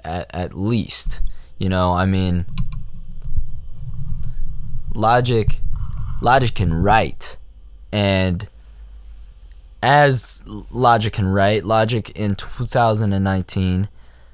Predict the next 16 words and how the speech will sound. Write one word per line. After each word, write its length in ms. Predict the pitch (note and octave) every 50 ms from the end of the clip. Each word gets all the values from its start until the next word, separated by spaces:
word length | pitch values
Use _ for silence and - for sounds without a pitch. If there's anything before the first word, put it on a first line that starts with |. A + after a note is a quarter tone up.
| - - - - - -
um, 580 | - F#2+ F#2 F#2 F2 F2 E2+ E2 D2+ C2+ - - - - - - - - -
came 320 | - - B2 B2 B2 A#2 A2+
out 300 | G#2 G#2 G2+ F#2 A#1+ C#2+
with 440 | F#2+ F#2 E2+ - - - - - - - - - - - - - - - - - - - _ - - - - - - - - - -
a 100 | E2 D#2+
book. 600 | E2+ G2 - - C#3 C#3 B2 D#2 - - - - - - - - - - - - -
Now, 120 | - E2 G2+
I 100 | A#2+ C3
bought 260 | A2+ C3 A#2+ G#2+ -
the 80 | - G2
book 360 | F#2 G#2 G2 G2 - - -
via 340 | F2 F2+ F#2+ G#2 F#2+ F#2 D#2
audiobook, 840 | - - G2 G2+ G2 F2+ D#2+ D2 D2+ - B1+ A#1+ - - - - - - - _ - - - - _ _ - -
but 180 | A2+ G2+ E2 F2+
this 220 | A2 A2+ G#2+ -
book, 380 | - B2 A2+ G#2 F#2+ - -